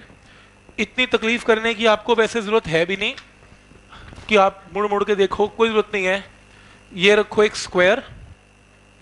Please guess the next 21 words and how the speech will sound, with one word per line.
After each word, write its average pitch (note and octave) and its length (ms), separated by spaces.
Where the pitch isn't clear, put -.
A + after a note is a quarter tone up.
ये F3+ 180
मान G3 200
लो G3+ 100
current G3 320
जा F#3+ 200
रहा F#3+ 100
है F#3+ 60
इस - 140
तरफ A3 320
और D#3 80
अभी E3+ 240
यहाँ F#3 180
निकालना G3 340
चाहते F#3+ 280
हो, A#3+ 200
Current G3 280
अगर G3+ 200
यहाँ F3 260
जा F#3 160
रहा G3 120
है, G#3+ 60